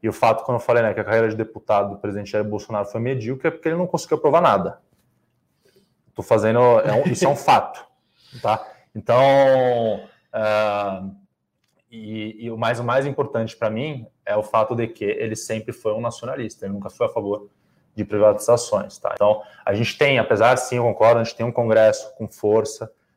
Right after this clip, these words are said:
né? A gente tem, ah, a gente tem um Congresso, eu tenho que colocar aqui, né? A gente tem um Congresso bastante liberal, é verdade, a gente tem um Congresso bastante liberal hoje, né? Mas não depende só do Congresso, você tem ali o jogo político, tem muitas outras coisas,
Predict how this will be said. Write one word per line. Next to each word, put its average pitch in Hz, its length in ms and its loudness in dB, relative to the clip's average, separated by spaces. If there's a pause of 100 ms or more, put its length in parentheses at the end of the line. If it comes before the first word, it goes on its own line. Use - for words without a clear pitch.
né? 107 160 0
A 101 120 0
gente 104 240 -8
tem, 107 520 -4 (300)
ah, 98 500 2
a 107 40 0
gente 107 160 -4
tem 113 100 -2
um - 20 -2
Congresso, 107 400 2
eu 98 120 -2
tenho 95 100 -4
que 104 100 -6
colocar 107 280 2
aqui, 104 200 0
né? 104 80 0
A 95 60 0
gente - 120 -8
tem 104 80 -6
um 98 40 -8
Congresso 104 440 0
bastante 101 520 -4
liberal, 101 520 2
é - 40 -4
verdade, 113 360 0
a - 20 -12
gente 110 100 -16
tem - 80 -14
um - 40 -20
Congresso 98 360 -10
bastante 101 360 -18
liberal 117 360 -2
hoje, 104 200 -6 (320)
né? 101 180 -6 (220)
Mas 120 160 -2
não 113 140 0
depende 110 380 -4
só - 180 -4
do 101 100 -10
Congresso, 101 460 -4
você - 80 -18
tem 107 160 -8
ali 101 260 -8
o 101 140 -16
jogo 110 240 -2
político, 107 440 -2
tem 113 100 -10
muitas 110 180 -4
outras 110 240 -6
coisas, 101 440 -6